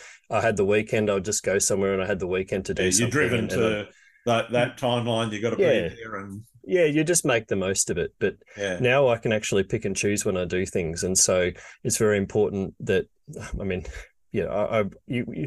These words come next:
Speaker 1: return on investment's such a terrible way to look at doing photography.
Speaker 2: <laughs>
Speaker 1: But at the same time, if you've got limited time, uh, anyway, you, you're much, um, it's much smarter to look at the conditions and,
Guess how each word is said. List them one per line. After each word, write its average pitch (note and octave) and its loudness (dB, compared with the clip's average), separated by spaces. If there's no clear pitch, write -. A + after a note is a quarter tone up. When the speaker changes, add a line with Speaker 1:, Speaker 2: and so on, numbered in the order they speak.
Speaker 1:
return D3 2
on B2 2
investment's A2+ 0
such A2+ 0
a G#2 -4
terrible G#2+ 0
way G2 2
to F#2+ -2
look G2 -2
at C3 -4
doing F#2+ -4
photography. F#2+ -2
Speaker 2:
<laughs> E2+ -4
Speaker 1:
But F#2+ -2
at A2 -2
the A2 0
same A2+ 2
time, G#2+ -2
if G#2 -4
you've G#2+ -4
got A2 -2
limited G#2 -4
time, F#2 -4
uh, F#2+ 0
anyway, A2+ 0
you, A2+ -4
you're A2+ 0
much, - -4
um, F#2 -2
it's - -2
much A#2 -2
smarter G2+ 0
to F#2+ 0
look A2 -4
at - -2
the G2+ -2
conditions F#2+ -2
and, F#2+ 0